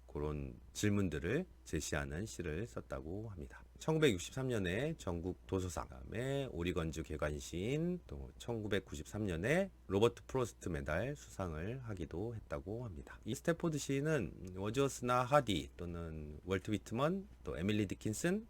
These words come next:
이런 낭만주의 또는 명상과 관련된 시인의 영향을 받았다고 본인도 인터뷰를 통해서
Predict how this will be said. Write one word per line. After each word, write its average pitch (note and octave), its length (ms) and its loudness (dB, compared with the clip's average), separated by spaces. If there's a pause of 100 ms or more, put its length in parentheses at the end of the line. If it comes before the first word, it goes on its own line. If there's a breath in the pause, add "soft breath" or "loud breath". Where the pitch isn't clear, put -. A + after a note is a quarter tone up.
(140)
이런 E2 140 0
낭만주의 G#2+ 840 4
또는 D2+ 320 -4
명상과 G2 840 2
관련된 D#2+ 640 0
시인의 A#2 920 0
영향을 G#2 380 6
받았다고 F#2 720 4
본인도 E2+ 460 0
인터뷰를 F2 380 0
통해서 F#2 540 2